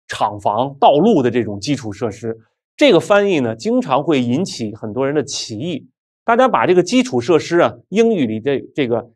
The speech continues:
infrastructure，把这个呢，想象成什么呢？一个企业的一个框架、行政的架构，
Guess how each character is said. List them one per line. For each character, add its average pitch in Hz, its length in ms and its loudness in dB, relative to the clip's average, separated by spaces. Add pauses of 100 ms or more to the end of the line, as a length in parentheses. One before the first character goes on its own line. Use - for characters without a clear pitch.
(120)
infrastructure， 185 1200 0 (340)
把 120 160 2
这 202 200 4
个 151 100 8
呢， 127 240 2 (140)
想 117 320 -2
象 190 220 2
成 135 200 -2
什 123 120 -4
么 104 100 -6
呢？ 131 120 0 (220)
一 160 140 -2
个 226 100 6
企 - 380 -2
业 165 180 4
的 127 100 4
一 123 140 2
个 151 180 2 (200)
框 226 420 4
架、 185 300 -4 (180)
行 143 440 0
政 220 200 4
的 143 100 2
架 147 320 -2
构， 220 240 4